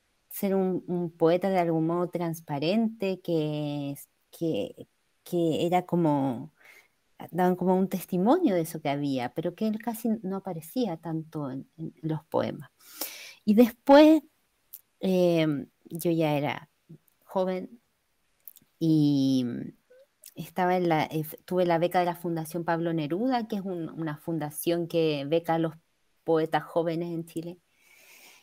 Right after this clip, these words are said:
Eh, y tuve un profesor de taller, un poeta, eh, que se llamaba Floridor Pérez, que además era profesor,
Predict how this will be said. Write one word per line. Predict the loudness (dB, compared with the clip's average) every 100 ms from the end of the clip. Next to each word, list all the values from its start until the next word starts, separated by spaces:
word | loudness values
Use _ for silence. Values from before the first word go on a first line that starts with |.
| _
Eh, | -4 -2 0 2 0 -2 -6 _ _ _ _
y | -4 -4 -2
tuve | 0 2 2 2 2 0 -2
un | -4 -2 -2 -2 -2 -2 -4 -4
profesor | -6 -2 -4 -2 0 2
de | 2 4
taller, | 4 4 0 0
un | -2
poeta, | 0 0 -2 -6 -6 -10 _ _
eh, | -16 -14 -14 -18
que | -16
se | -6 -4
llamaba | -2 0 0 0
Floridor | -2 -2 0 -2 -4
Pérez, | -2 -2 -2 -10 -18 -20 _ _ _ _ _
que | -6 -6 -6 _ _ _ _
además | -4 -2 0 0 -2 -4
era | 0 0 0
profesor, | -4 -6 -10 -8 -6 -6